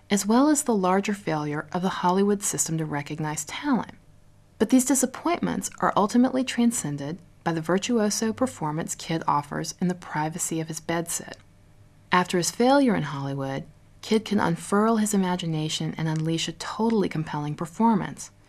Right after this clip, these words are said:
shaped by his welding of evocative poetic language and his utter command of the visual and narrative tropes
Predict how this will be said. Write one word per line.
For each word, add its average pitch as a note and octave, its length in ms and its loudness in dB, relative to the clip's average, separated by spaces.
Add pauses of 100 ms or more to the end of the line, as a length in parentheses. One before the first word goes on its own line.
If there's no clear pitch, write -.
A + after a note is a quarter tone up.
(340)
shaped - 380 0
by D#3+ 140 -2
his D#3+ 140 -2
welding F#3+ 480 2
of E3 120 -4
evocative D#3+ 540 0
poetic A#3 400 -2
language C#3+ 520 -6 (340)
and E3 100 0
his D#3+ 220 -2
utter G3+ 240 4
command D#3+ 560 -2
of D#3 80 -6
the D3+ 100 -4
visual F3+ 500 0
and D#3 160 -2
narrative F3 460 -2
tropes - 500 -6